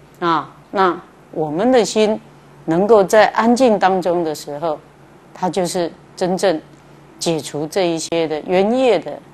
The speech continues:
根本的方法了啊。所以我们从法句里面，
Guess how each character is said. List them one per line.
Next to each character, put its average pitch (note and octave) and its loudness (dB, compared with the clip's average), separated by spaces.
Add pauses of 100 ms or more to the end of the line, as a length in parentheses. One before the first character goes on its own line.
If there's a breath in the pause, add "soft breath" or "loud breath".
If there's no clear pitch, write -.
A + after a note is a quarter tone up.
(280)
根 G#3 2
本 C#3+ -8
的 C#3+ -8
方 D3+ -6
法 - -12
了 - -18
啊。 C#3 -8
所 F3+ 0
以 F3+ 2 (1040)
我 D#3+ -2
们 G3 0 (520 loud breath)
从 F#3 2 (180)
法 D3 -4
句 C#4 4
里 C#3+ -2
面， F3+ 0